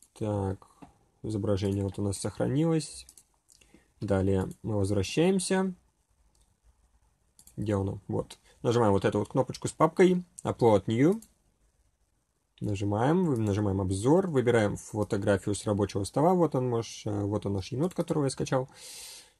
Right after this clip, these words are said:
И нажимаем next. Всё очень просто, на самом деле. Ничего сложного нет. Дальше нужно откадрировать фотографию. Можно сделать маленький квадратик, можно взять только нос енота и <laughs> сделать его, можно ещё глаза захватить. А я хочу, допустим, мордочку сделать.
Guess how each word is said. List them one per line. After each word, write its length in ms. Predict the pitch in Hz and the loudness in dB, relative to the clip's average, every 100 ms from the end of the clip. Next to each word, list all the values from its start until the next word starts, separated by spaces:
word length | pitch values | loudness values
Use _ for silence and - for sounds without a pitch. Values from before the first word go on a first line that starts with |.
| - | 0
И 80 | |
нажимаем 360 | 202 139 139 120 | 2 4 4 2
next. 300 | 98 - - _ _ _ _ _ _ _ _ _ _ - | 0 -2 -10 _ _ _ _ _ _ _ _ _ _ -6
Всё 160 | 202 | 0
очень 200 | 190 135 | 0 0
просто, 300 | 123 104 - | 2 0 0
на 80 | 95 | -4
самом 220 | - 98 | -2 -2
деле. 220 | 95 98 - | -2 -4 -6
Ничего 220 | 135 123 | -4 -4
сложного 340 | - 101 101 98 | 0 0 0 -2
нет. 200 | - - | -4 -4
Дальше 280 | 175 202 180 | 0 0 2
нужно 220 | 160 135 | 2 2
откадрировать 500 | 101 120 113 101 92 | 2 2 4 2 2
фотографию. 480 | 123 147 214 - 160 | -2 0 0 0 0
Можно 440 | 117 104 98 95 - - - - - - | 2 0 -2 -4 -10 -20 -20 -20 -20 -18
сделать 300 | 107 104 92 | -2 0 2
маленький 340 | 170 220 185 185 | 2 2 0 0
квадратик, 460 | 165 156 131 113 | 0 4 2 2
можно 220 | 104 104 | 0 2
взять 220 | 98 101 - | 2 2 2
только 220 | 98 104 | 0 4
нос 240 | 160 196 | 4 4
енота 320 | 185 165 156 143 | 2 4 4 2
и 100 | 117 | 4
<laughs> 120 | 135 | 2
сделать 380 | 113 123 110 117 | 4 2 2 2
его, 160 | 107 | 0
можно 240 | 101 107 101 | 2 2 2
ещё 180 | 95 98 | 0 0
глаза 340 | 101 98 196 | 2 4 2
захватить. 500 | 196 - 151 135 - _ _ _ _ - | 2 0 0 -2 -4 _ _ _ _ -4
А 180 | 98 | 2
я 100 | 104 | 2
хочу, 240 | 107 101 110 | 0 -2 -2
допустим, 400 | 98 95 - 98 | -2 -4 -2 -2
мордочку 400 | 104 139 139 190 | 0 -2 -2 -2
сделать. 400 | 180 180 175 | 2 2 0